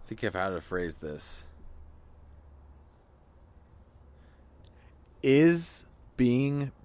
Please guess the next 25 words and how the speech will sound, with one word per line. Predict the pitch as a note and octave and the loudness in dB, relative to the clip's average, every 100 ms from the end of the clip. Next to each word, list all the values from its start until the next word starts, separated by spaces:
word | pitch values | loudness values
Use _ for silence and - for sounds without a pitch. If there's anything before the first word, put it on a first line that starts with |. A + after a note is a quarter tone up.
| F#2 | -2
busy | A2+ A2+ G#2+ E2+ D#2+ D#2+ - - - - - - - - - - - | 4 4 4 -2 -4 -6 -14 -20 -20 -20 -20 -20 -20 -20 -20 -20 -20
just | - B2+ A2 - | 2 4 4 2
in | G#2+ | 0
our | G2 | 2
nature | F2 E2 - D2+ C#2+ - | 2 0 0 -6 -6 -10
as | F#2+ | -4
humans? | F#2+ E2 D2 D2 - - - - - - - - - | 0 0 0 -4 -8 -10 -20 -20 -20 -20 -18 -18 6
Or | D#3 F3 C#3 A2+ G#2 G2 - - - - - - - - | 10 12 12 10 8 2 -6 -20 -20 -20 -20 -20 -20 2
do | B2+ | 4
we, | A#2 A#2+ A2+ | 6 4 2
do | - | 2
you | B2 | 2
think, | D3+ C#3+ - - - - - | 4 2 -2 -12 -18 -20 -2
like, | A#2 | 2
it's | A2 - | 2 2
kind | C#3 A#2 | 2 4
of | |
a | G2+ | 4
social | - - A#2 A#2 - A2+ | 2 8 8 8 6 2
thing | - G2+ | 4 2
that | F#2+ | 2
we've | G2 F#2+ - | 0 -2 0
come | A#2+ A2+ | 2 4
to | F#2+ | 2
fear | - - A#2 A2+ G2 F2+ E2+ | -2 -2 2 4 4 2 0